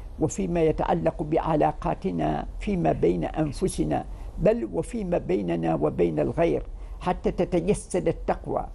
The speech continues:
في كل جزئية من جزئيات حياتنا. وهذا ما أطالب به إخواني المسلمين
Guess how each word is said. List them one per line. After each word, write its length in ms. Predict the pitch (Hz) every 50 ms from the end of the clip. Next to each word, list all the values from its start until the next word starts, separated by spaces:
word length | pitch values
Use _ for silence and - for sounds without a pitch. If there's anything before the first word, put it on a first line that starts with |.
| - - - -
في 160 | - - 175 170
كل 360 | - - 233 208 185 170 156
جزئية 540 | 160 165 175 - - - 196 165 160 156 -
من 300 | 180 160 156 160 160 -
جزئيات 600 | 139 156 - - - - 156 165 175 160 - -
حياتنا. 840 | - 135 - 147 139 156 156 147 - - - - 165 165 165 160 - - - - - - - - -
وهذا 460 | - 151 107 92 190 196 190 175 175
ما 260 | 165 165 160 - - 143
أطالب 540 | 147 - - 180 180 170 170 165 165 143
به 400 | 147 165 123 180 180 175 165 151 -
إخواني 760 | - - - - 160 175 185 90 85 85 85 170 - - -
المسلمين 760 | - 151 - - - - - 147 147 170 180 185 180 175 165